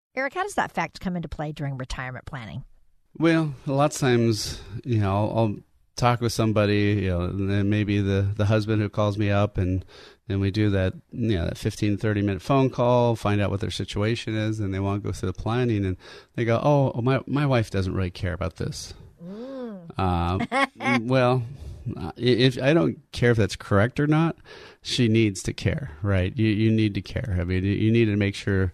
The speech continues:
Speaker 2: you know, what's going on and, and what's happening here. And, you know, it's kinda like, "Well, I don't care. I just wanna go on a vacation." Well, what if your vacation was to Antarctica and you wanted to go to the beach? I mean, <laughs> you know,
Speaker 1: <laughs>
Speaker 2: uh,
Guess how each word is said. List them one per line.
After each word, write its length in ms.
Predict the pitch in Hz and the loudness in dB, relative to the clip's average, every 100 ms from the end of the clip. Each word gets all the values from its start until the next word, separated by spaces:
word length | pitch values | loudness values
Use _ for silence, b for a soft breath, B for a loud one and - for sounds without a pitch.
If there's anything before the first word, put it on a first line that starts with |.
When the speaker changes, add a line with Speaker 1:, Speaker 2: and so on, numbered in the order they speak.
| - | -2
Speaker 2:
you 80 | 104 | 0
know, 140 | 85 | 2
what's 220 | 90 101 - | 2 2 2
going 260 | 101 95 | 2 4
on 260 | 92 95 95 | 4 2 2
and, 260 | 90 90 | 2 2
and 100 | 98 | 2
what's 200 | 98 95 - | 2 0 0
happening 460 | 92 95 98 95 | 0 2 0 2
here. 300 | 98 92 90 | 2 0 0
And, 280 | 95 87 87 - B B B | 0 -2 -4 -6 B B B
you 80 | 104 | -2
know, 80 | 90 | -2
it's 120 | - | -2
kinda 180 | 127 110 | 0 2
like, 320 | 101 98 - B B B - | 2 0 -6 B B B -4
"Well, 200 | 107 101 | 0 2
I 140 | 117 | 4
don't 160 | 127 117 | 2 2
care. 160 | 101 | 0
I 100 | 92 | 0
just 160 | 104 104 | 0 -2
wanna 120 | 104 | -2
go 180 | 101 95 | 0 0
on 80 | 92 | 0
a 40 | |
vacation." 680 | 92 92 - 98 - 90 95 | 0 -2 0 -2 -2 -4 -2
Well, 240 | 107 104 B B B - | 0 0 B B B -6
what 180 | 208 165 | 2 2
if 100 | 123 | 4
your 120 | 107 | 2
vacation 640 | 98 98 - 113 117 98 | 4 0 2 0 2 2
was 260 | 92 92 90 | 2 2 0
to 120 | - | -2
Antarctica 640 | 92 101 110 120 120 92 90 | 2 2 4 2 2 2 2
and 120 | 92 | 4
you 100 | 95 | 2
wanted 160 | 95 92 | 2 0
to 60 | |
go 180 | 95 92 | 0 0
to 100 | 92 | 0
the 80 | 87 | 0
beach? 400 | 107 92 - - | 0 0 -4 -4
I 40 | 104 | -4
mean, 200 | 98 85 - | -2 -4 -4
<laughs> 160 | - - | -4 0
you 120 | - | 2
know, 220 | 440 - - - B | 4 4 2 -2 B
Speaker 1:
<laughs> 220 | 233 147 | -6 -2
Speaker 2:
uh, 520 | 120 110 104 98 120 | 2 4 4 2 0